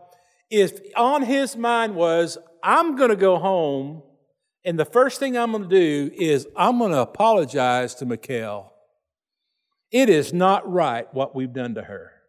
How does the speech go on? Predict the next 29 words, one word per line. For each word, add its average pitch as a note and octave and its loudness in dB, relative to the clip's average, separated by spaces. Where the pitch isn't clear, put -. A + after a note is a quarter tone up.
It C#4 2
is D#3 2
not G3+ -2
appropriate." D3+ -4
I, F3+ -6
I B3+ 2
believe E3+ 0
that F3+ -4
that's F#3+ 0
the - -20
case. G3+ -4
We F3 0
don't F#3+ 0
see B3+ -2
it D#3+ 0
here, C#3+ -6
but F3+ 4
he's F#3 -4
been B3 -4
with E3+ -4
God, E3+ 4
he's G3+ -6
worshiped G#3 -2
God, D3 -4
and A3+ -4
so A#3 4
God G3+ 4
would A3 -4
be F#3 -6